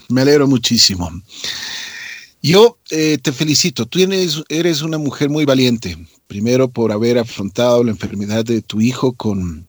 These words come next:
con muchísima valentía, con el corazón, con el alma y entregarte como ser humano, como madre,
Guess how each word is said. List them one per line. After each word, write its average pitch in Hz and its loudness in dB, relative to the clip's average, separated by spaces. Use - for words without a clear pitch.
con 113 0
muchísima 160 4
valentía, 139 2
con 120 -4
el 117 -6
corazón, 135 -4
con 117 -4
el 113 0
alma 143 0
y 107 -2
entregarte 123 -2
como 113 -4
ser 127 2
humano, 123 2
como 107 -4
madre, 151 2